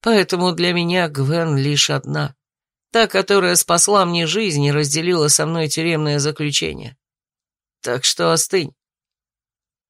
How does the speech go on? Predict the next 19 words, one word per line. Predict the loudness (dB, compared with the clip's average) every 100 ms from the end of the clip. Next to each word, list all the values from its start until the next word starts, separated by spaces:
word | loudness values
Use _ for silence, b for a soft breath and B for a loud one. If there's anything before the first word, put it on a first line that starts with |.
| -6
Думаю, | -2 2 4 2
Кайра | 2 0 2 2
ничего | 2 2 0 0 0
не | 2
могла | 2 0 0
тебе | 2 2
рассказать, | 2 2 0 0 0 0
потому | -2 0 -2 -2
что | -4 -2
Бреур | 0 2 2
наверняка | 0 -2 -2 -4 -4 -4 -2
взял | -2 0 0
с |
сестер | 0 0 0 -2
клятву | -2 -4 -4 -4 -4
молчать. | -2 -4 -4 -4 -4 -6 _ _ _ _ _ _ _
Примирительно | 2 4 4 2 0 0 2 0
заговорила | 0 0 2 2 0 -2
Гвен. | -4 -4 -4